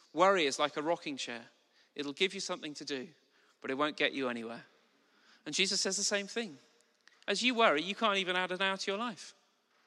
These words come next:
Who's the only person that can add an hour to your life? God the Father, in the power of the Spirit. And again, there's a, there's a comparison here, although it's not quite as obvious, between the lesser and the greater. In this case, we are the lesser and God is the greater.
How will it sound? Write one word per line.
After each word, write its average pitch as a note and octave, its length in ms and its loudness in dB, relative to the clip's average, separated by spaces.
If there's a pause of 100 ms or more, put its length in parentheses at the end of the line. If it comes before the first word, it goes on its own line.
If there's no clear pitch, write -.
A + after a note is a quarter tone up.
(200)
Who's A3+ 180 2
the A#3 100 6
only A3 120 4
person G3 380 2
that D3 100 -2
can D#3+ 120 0
add D#3+ 140 6
an D#3 100 -2
hour D#3 160 2
to - 100 -6
your E3 100 -2
life? C#3 380 -4 (880)
God D3+ 200 0
the D#3 60 -10
Father, C3+ 400 -6 (680)
in C3+ 80 -10
the B2 60 -8
power C3 160 0
of C3 80 -2
the B2+ 40 -6
Spirit. B2 340 -8 (760)
And D3+ 100 0
again, E3 220 4
there's D3+ 120 0
a, D3+ 60 -6 (140)
there's D#3 160 0
a D3+ 220 4 (300)
comparison F3+ 540 2
here, C#3 180 0
although C3 140 -2
it's C3 140 -4
not E3 120 -6
quite E3 280 -2
as D3 100 -6
obvious, B2+ 300 -4
between C#3+ 280 -6
the C3+ 120 -2
lesser C#3+ 320 0
and C3+ 100 -4
the C#3 60 -6
greater. C3+ 440 -2 (360)
In F3 120 -4
this G3+ 200 4
case, C#3+ 340 2
we G3 240 2
are F#3+ 80 6
the D3+ 80 0
lesser C#3 360 2
and C3 180 -2
God D#3 160 4
is D3 120 0
the C#3+ 80 -6
greater. C3+ 460 -2